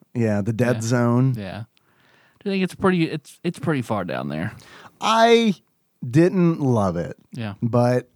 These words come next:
Speaker 1: I will say that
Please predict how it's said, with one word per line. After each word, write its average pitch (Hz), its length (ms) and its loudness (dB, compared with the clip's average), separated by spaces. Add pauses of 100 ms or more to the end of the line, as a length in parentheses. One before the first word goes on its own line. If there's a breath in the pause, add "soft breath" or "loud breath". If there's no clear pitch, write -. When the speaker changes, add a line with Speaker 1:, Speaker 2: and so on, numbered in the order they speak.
(320)
Speaker 1:
I 127 200 0
will 147 420 4
say 127 720 2
that 113 520 -2